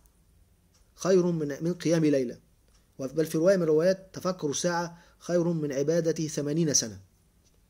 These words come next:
سيدنا عبد الله بن عباس قال أيضًا: "تفكر ساعة خير من قيام ليلة". رابعًا،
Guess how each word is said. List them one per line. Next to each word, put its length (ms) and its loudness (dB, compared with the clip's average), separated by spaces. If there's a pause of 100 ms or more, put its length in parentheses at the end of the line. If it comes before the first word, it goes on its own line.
(420)
سيدنا 240 -6
عبد 100 -6
الله 120 -2
بن 120 -4
عباس 360 0
قال 180 -2
أيضًا: 320 0 (260)
"تفكر 400 -4
ساعة 400 -4 (180)
خير 280 2
من 200 0
قيام 320 0
ليلة". 360 0 (1800)
رابعًا، 360 -2